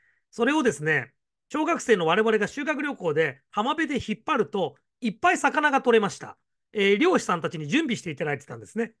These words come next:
地引き網。この地引き網を大学の世界に当てはめまして、地引き網大学とは、上位私立大学ではないんですが、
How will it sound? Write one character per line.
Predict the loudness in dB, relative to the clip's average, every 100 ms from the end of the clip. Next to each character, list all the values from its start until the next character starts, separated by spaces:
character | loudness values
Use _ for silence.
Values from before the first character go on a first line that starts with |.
| _
地 | -4 0
引 | 0 0
き | 0
網。 | 0 -2 -8 -20 _ _ _ _ _
こ | 2
の | 2 0
地 | -4 -2
引 | 0
き | 2
網 | 0 2 2
を | 0 -2 _
大 | 0 2
学 | 2 -2
の | -4
世 | -4
界 | -4 -4
に | -4 -4
当 | -4
て | -2
は | -2
め | -2
ま | -4
し | -2
て、 | -2 -2 -4 _ _ -14
地 | -4 -2
引 | -2
き | 0 0
網 | 0 0
大 | 2 2
学 | 0 -4
と | -4
は、 | -4 -8 _ _ _ _ _ _ _ _ _ _
上 | 0 4 6
位 | 6
私 | 4 0
立 | 2
大 | 2 2
学 | 0 0
で |
は | 0
な | 0 -2
い |
ん | -2
で |
す | -10 -2
が、 | -2 -2